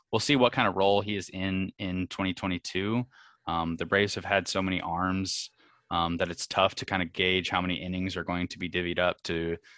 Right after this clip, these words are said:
to which pitchers, and they've got people coming back from, from injuries. So a lot of that is kind of hard to determine, but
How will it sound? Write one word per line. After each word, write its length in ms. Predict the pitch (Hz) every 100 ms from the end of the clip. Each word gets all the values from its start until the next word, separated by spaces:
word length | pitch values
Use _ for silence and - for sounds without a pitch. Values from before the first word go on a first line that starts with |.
| _ _ -
to 100 | 101
which 240 | 92 87
pitchers, 480 | - 92 98 92 92
and 80 | 90
they've 100 | 85
got 200 | 90 76
people 200 | 90 85
coming 280 | - 90 85
back 200 | 85 -
from, 400 | 82 71 80 80
from 180 | - 110
injuries. 560 | 165 139 139 131 120
So 220 | - 98 98
a 20 |
lot 200 | 117 123
of 100 | 98
that 280 | 101 98 92
is 200 | 87 -
kind 180 | 101
of 60 | 87
hard 260 | 92 90 -
to 340 | 90 87 85
determine, 480 | 82 - 95 131 143
but 280 | 98 87